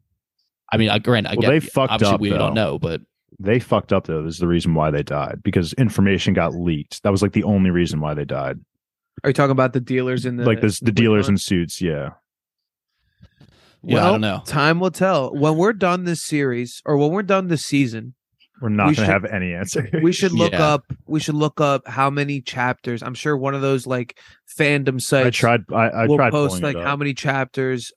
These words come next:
Speaker 1: You just
Speaker 3: has
Speaker 1: post on Reddit.
Speaker 3: seasons one and two covered of the Alice in Borderland.
Speaker 2: Literally, my Google question is, "How many volumes was the first season of Alice in Borderland?" But I haven't been confi-, like, I can't just, like, I'm not
Speaker 1: Yeah.
Speaker 2: trying to just
Speaker 1: Just, yeah,
Speaker 2: randomly
Speaker 1: you should,
Speaker 2: click.
Speaker 1: you should honestly just write Reddit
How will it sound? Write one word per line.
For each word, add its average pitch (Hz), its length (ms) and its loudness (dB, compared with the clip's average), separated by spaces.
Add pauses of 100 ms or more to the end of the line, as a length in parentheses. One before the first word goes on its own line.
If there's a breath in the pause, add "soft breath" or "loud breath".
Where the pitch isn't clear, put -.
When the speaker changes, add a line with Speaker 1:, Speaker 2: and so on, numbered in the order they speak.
(140)
Speaker 1:
You 156 80 0
just 127 160 0
Speaker 3:
has 127 80 2 (160)
Speaker 1:
post - 80 -4
on 101 100 2
Reddit. 101 240 2
Speaker 3:
seasons 139 400 0
one 131 300 0
and 131 160 -4
two 131 280 2
covered 123 420 0
of 120 240 -4
the 117 360 -6
Alice 123 280 -6
in 123 100 -12
Borderland. 117 180 -2
Speaker 2:
Literally, 117 200 6
my 104 100 6
Google 92 320 2
question 87 340 0
is, 82 120 -2
"How 92 100 2
many 92 140 2
volumes 82 440 0
was 80 140 -8
the 87 80 -6
first - 340 -6
season 76 280 -8
of 71 80 -10
Alice - 240 -10
in 85 60 -6
Borderland?" 80 360 -4
But 95 80 4
I 98 40 4
haven't 104 240 2
been 98 140 2
confi-, 90 400 -2
like, 101 180 -2
I 107 80 2
can't 107 280 0
just, - 180 -4
like, 90 120 -2 (140)
I'm 110 120 2
not 113 120 2
Speaker 1:
Yeah. - 20 -4
Speaker 2:
trying 104 240 0
to 92 140 -4
just 87 100 -10 (160)
Speaker 1:
Just, 104 80 -4
yeah, 110 80 2
Speaker 2:
randomly 117 300 4
Speaker 1:
you 107 80 4
should, - 60 -10
Speaker 2:
click. 92 460 -4 (300 loud breath)
Speaker 1:
you 120 140 0
should 117 140 2
honestly 110 360 2
just 101 180 -2
write 98 300 -2
Reddit 85 340 -4